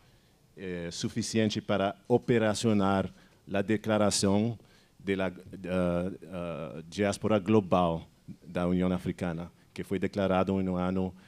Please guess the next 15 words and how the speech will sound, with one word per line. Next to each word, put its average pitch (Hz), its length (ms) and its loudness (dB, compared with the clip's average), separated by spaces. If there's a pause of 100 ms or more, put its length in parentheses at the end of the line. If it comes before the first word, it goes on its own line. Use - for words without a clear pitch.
(240)
eh, 85 520 -2
ah, 80 360 -10
dois 92 180 0
mil 98 140 -4
e 92 40 -4
doze. 85 440 -4 (1000)
Então, 104 520 4 (120)
eh, 90 460 -4
esses 110 280 -4
planos, 110 800 2
eh, 87 460 -4 (1120)
precisam 107 560 2
ser 113 260 2
ope-, 104 380 0
operacionalizados. 104 1040 0